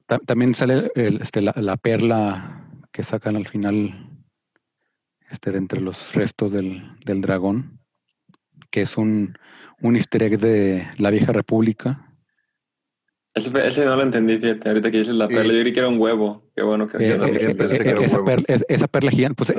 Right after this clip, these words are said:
Speaker 2: Ajá.
Speaker 1: es algo muy parecido a los, a los que, a lo que hacen los, este, las ostras, o sea, que, pues, el,
Speaker 2: Ujú.
Speaker 1: el dragón a veces come cosas que no
Speaker 3: Ok.
Speaker 1: puede procesar, entonces, pues, ahí, ahí,
Speaker 2: Sí.
Speaker 1: ahí lo va cubriendo, cubriendo, cubriendo de,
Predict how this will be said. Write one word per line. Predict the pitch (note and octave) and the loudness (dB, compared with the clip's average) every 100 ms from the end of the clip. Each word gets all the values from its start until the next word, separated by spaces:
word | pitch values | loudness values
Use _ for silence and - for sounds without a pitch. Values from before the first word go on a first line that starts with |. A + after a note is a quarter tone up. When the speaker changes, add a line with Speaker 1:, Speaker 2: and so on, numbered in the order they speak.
| C#3+ | 2
Speaker 2:
Ajá. | D3+ | 2
Speaker 1:
es | |
algo | D3+ D#3 | 2 4
muy | D#3 | 2
parecido | D#3 C3+ C#3 C#3 C#3+ - | 2 2 4 4 4 2
a | |
los, | G#2+ G2+ | 0 0
a | A2+ | 0
los | G#2+ | 0
que, | - - | -2 -2
a | G#2+ | 0
lo | |
que | G2+ A2+ | 0 0
hacen | - B2 | 2 2
los, | G#2+ - - - - - - - - - _ _ | 2 -2 -14 -18 -20 -20 -20 -20 -20 -20 _ _
este, | - G2 - - G2 F#2 F#2 F2 - - | -4 -4 -4 -4 -2 -2 -4 -8 -16 -10
las | - F#2+ | -6 -2
ostras, | C3+ - B2 A2+ | 0 0 0 -2
o | - | -2
sea, | G#2 F#2+ | -2 -2
que, | G2 | -6
pues, | - | -4
el, | G#2 G#2 | -2 0
Speaker 2:
Ujú. | G2+ | 0
Speaker 1:
el | G#2 G#2 | 0 -2
dragón | G2+ A2 | -2 0
a | A2+ | 2
veces | A2+ A2 | 2 0
come | - A2 | -2 -2
cosas | - G#2+ | -2 -2
que | G2 | -2
no | G#2 | -2
Speaker 3:
Ok. | G#2+ | 0
Speaker 1:
puede | A2 | 0
procesar, | - G2+ F#2+ A2 - - - - | 0 -4 0 0 0 -4 -20 -20
entonces, | _ A2 F#2 | _ -8 -4
pues, | |
ahí, | G#2 - | -2 0
ahí, | G#2+ | 0
Speaker 2:
Sí. | G#2+ | 0
Speaker 1:
ahí | |
lo | G#2+ G#2 | 2 2
va | G#2 | 0
cubriendo, | A#2 G#2 G#2+ G#2 | 0 0 0 -2
cubriendo, | - G2+ G2+ | -2 -2 -2
cubriendo | G#2+ G2 G2 G2+ | -2 -4 -4 -4
de, | G2+ F#2 | -4 -6